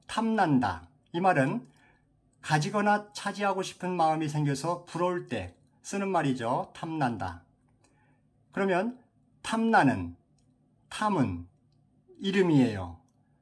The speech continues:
이름이 탐이에요. 이런 생각을 가지고 발음하시면 기억이 높아지겠습니다. 발음해 보겠습니다. 탐, 탐, 이름명. 탐, 탐, 이름명.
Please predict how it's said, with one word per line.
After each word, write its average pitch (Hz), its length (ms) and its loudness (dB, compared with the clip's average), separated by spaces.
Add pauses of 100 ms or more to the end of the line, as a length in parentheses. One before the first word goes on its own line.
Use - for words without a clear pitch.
(560)
이름이 220 640 4 (560)
탐이에요. 123 720 0 (160)
이런 196 180 0
생각을 196 320 4
가지고 151 360 -4
발음하시면 139 760 0 (380)
기억이 190 600 0
높아지겠습니다. 131 960 -4
발음해 185 320 2
보겠습니다. 165 720 0 (440)
탐, 175 540 0
탐, 226 420 0 (220)
이름명. 107 720 2 (1000)
탐, 160 520 0
탐, 208 440 0 (140)
이름명. 113 680 4